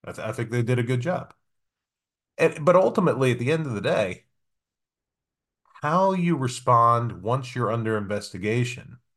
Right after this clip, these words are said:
doesn't mitigate the original act.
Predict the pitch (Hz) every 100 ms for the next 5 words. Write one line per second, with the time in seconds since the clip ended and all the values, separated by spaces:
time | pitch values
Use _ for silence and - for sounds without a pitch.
0 | _ _ _ _ _ _ _ _ _ _
1 | _ _ _ - 120 143 160 160 117 131
2 | 127 110 104 98 92 - _ - 101 92
3 | 107 104 92 90 85 - _